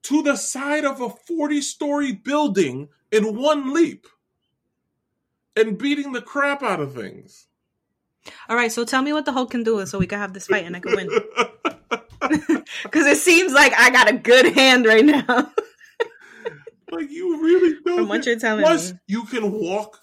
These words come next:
Speaker 1: through things. So even if I used all my people, even if I used all my stuff, if I had all the, the, the things at my disposal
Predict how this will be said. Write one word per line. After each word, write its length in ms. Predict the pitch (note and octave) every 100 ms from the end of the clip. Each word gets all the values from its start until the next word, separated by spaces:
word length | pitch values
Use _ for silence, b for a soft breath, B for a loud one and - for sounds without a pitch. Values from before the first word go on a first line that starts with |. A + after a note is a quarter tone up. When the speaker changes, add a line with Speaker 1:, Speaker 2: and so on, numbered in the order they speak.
| -
Speaker 1:
through 320 | - E3 G3+
things. 580 | F#3 C3+ G2+ F#2+ F#2 - _ _ _
So 240 | G#3+ G#3+ C4
even 240 | D4 D#4
if 120 | A#3+
I 100 | A#3+
used 340 | A3 A3 A3+ -
all 240 | D#3 F#3
my 180 | F3+ E3+
people, 540 | F#3 E3 A#2 F#2+ F#2+ _ _ _
even 260 | E3+ F#3+ G#3
if 100 | G3
I 60 |
used 280 | F#3+ F#3 D#3+
all 320 | - A#2 C#3
my 180 | C#3+ C#3+
stuff, 460 | C#3 D3+ B2+ G2+ _
if 100 | B2+
I 120 | D3 E3+
had 220 | F3+ - -
all 480 | D3+ D#3+ F3+ F3+ E3+
the, 340 | E3 D#3+ D3 C3+
the, 320 | C#3+ C3+ B2+ A#2+
the 480 | B2 A#2+ A#2 A2 - -
things 340 | D3 D#3 C#3
at 140 | C3 B2
my 160 | C3
disposal 760 | C#3+ C#3 - C3 C3+ B2 G#2+